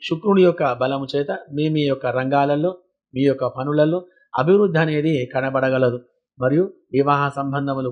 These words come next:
కుదరగలవు. క్రయ విక్రయ వ్యాపారస్తులకు వ్యాపార వృద్ధి, అధికమైనటువంటి ధనలాభం ఇత్యాది యొక్క శుభ ఫలితాలన్నీ కూడా కలిగి శుక్రుని యొక్క గ్రహస్థితి వలన మంచి ఫలితాలు కలిగి ఉంటారు.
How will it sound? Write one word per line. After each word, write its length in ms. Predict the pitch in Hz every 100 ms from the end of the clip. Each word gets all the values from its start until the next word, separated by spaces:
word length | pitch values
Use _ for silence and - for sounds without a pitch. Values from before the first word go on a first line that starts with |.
| -
కుదరగలవు. 480 | 131 131 135 131 131 _ _ _ -
క్రయ 220 | 185 190
విక్రయ 420 | 151 139 - 156 151
వ్యాపారస్తులకు 920 | 127 135 139 143 139 127 139 131 135 117 _ _ -
వ్యాపార 420 | 123 131 139 135
వృద్ధి, 380 | 127 127 135 143 139 _ _ -
అధికమైనటువంటి 880 | 127 170 180 170 160 151 147 143 135 127
ధనలాభం 560 | 120 131 135 135 127 139 - -
ఇత్యాది 440 | 175 196 190 185
యొక్క 160 | 175 160
శుభ 220 | 151 147
ఫలితాలన్నీ 640 | 147 147 139 143 143 135 131
కూడా 140 | 135 135
కలిగి 400 | 131 135 139 117 - _ _
శుక్రుని 460 | - 196 - 208 190
యొక్క 180 | 170 170 139
గ్రహస్థితి 500 | 135 139 135 143 139
వలన 260 | 143 175 196 - _ _ -
మంచి 240 | 143 160
ఫలితాలు 460 | 151 143 143 135 127
కలిగి 340 | 131 131 135 139
ఉంటారు. 300 | 139 151 165